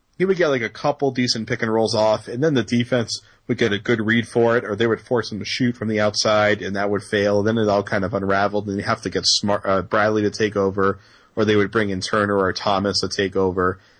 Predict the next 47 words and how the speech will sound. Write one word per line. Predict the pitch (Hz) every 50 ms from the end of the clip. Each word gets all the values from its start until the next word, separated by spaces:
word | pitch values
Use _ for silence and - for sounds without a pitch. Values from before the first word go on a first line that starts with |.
| _ _ _ _ _ _ _ _ _ _ _
You | 143 147 151
know, | 151
at, | 139 156 165 -
at | - 139 127
some | - - 269 254
point, | - - 170 143 127 123 120 127 131 - _ -
you | 113 107
gotta | 110 151 156 180 170 160
just | 135 127 143 127 - - - - -
let | 110 110 120 123
a | 123
guy | 107 117 110 107 110 104 104 -
out | - 95 104 113 -
there | 110 104 98 92 87 - -
struggle | - - - - - 127 165 160 123 107 101 101 110 110
and | - 98 107 113
then | 107 101
just | 107 -
kinda | - 127 110 98
learn | 92 98 101 107 110 101
from | - 101 92
struggling. | - - - 117 107 95 - - - - 101
You | 95 95 104 107
gotta | 110 117 120 127
leave | 117 113 113 110 104
him | 117 104 101
the, | 104 98 98 - - - - _ _ -
you | 117 113
gotta | 139 156 147
let | 135 139 135 123
him | 117 104
dry | - 113 107 104 101 95
out | 98 98 92
a | 85
little | 85 92 95 - - -
bit. | - - - _ _ _ _ -
And | 110 110 107 101 101 95 95 98 - - _ _ -
they'll | 107 117 110
probably, | - - 131 135 156 170 151 143 135 127 127 107 -
he'll | - 123 175
probably | 175 196 208 196 160 127
be | 110 101 92
better | 98 - 101 123 147 156 107 78
enough | 78 92 95 104 120 135 - -
that | - 98 -
they | 98 92
can | 90 - 98 90 87 87